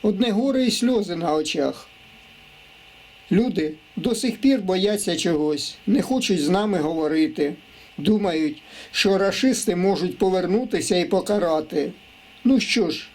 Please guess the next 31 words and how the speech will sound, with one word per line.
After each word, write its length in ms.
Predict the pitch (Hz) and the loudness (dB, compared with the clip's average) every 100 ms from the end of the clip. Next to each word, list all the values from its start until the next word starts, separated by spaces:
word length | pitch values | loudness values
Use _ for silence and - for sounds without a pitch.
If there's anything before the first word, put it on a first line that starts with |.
| - - | -20 -14
це 160 | - 330 | -2 0
їхнє 320 | 269 - 175 | 2 2 -2
право, 560 | - 170 160 147 147 180 - - - - | 0 -2 -2 -2 -4 -6 -16 -20 -20 -6
вільно 400 | 170 202 190 180 | 2 2 4 0
думати. 640 | 180 175 170 151 151 151 151 - - - - | 0 0 2 0 0 -4 -4 -8 -20 -14 -4
А 80 | |
я 180 | 180 190 | 0 2
вважаю, 680 | 180 180 143 214 202 151 151 - - - | 0 -2 0 0 2 0 -4 -10 -20 -12
що 200 | - 214 | -2 0
вже 180 | 196 214 | 2 -2
скоро 480 | 208 269 254 196 175 | 0 0 2 0 0
наші 520 | 202 233 220 - 240 | 0 0 0 -2 0
захисники 760 | 208 214 233 214 226 214 247 233 | 0 0 0 0 0 -2 -2 -2
виганять 600 | 180 214 202 196 196 185 | -2 -2 0 -2 -2 0
з 80 | 165 | 0
України 560 | 196 196 202 214 202 | 0 0 2 2 2
останнього 640 | 180 175 - 220 226 190 180 | 0 0 -2 0 2 2 2
російського 680 | 180 - 208 202 - 180 | 0 0 0 0 2 0
солдата 760 | 160 175 156 160 185 185 170 202 - - - - - | 0 -2 0 0 0 2 -2 -2 -12 -20 -20 -6 0
і 100 | 190 | 2
настане 580 | 175 - - 208 202 | 0 -2 -4 -2 0
мир. 420 | 175 160 156 147 139 - - - - - - - | 0 2 2 0 -2 -12 -20 -20 -20 -20 -20 -6
Всі 260 | - 240 262 | 0 2 4
ми 160 | 196 | 2
цього 320 | - 196 175 | 2 2 2
миру 300 | 214 247 240 | 2 2 2
чекаємо 680 | 220 214 208 240 233 220 214 | 2 0 2 0 2 2 0
з 220 | 180 202 | 2 0
нетерпінням 760 | 185 202 202 247 269 233 202 220 | 2 0 0 2 4 4 2 2
і 40 | |
радістю. 760 | 190 165 147 147 - - 139 | 2 0 0 0 -2 -2 -2